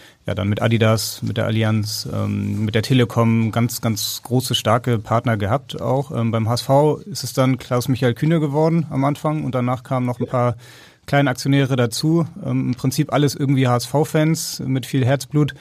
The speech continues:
aber vielleicht nicht dann mit der unternehmerischen Kompetenz, um so einen,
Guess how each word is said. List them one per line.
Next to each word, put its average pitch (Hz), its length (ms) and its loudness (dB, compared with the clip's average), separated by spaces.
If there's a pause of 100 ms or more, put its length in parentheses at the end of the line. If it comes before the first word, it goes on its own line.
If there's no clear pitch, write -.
(380)
aber 123 160 0
vielleicht 127 300 0
nicht 120 200 -2
dann 120 220 0
mit 117 160 -2
der 117 220 2
unternehmerischen 120 760 0
Kompetenz, 120 500 0
um 117 200 0
so 113 100 0
einen, 113 300 2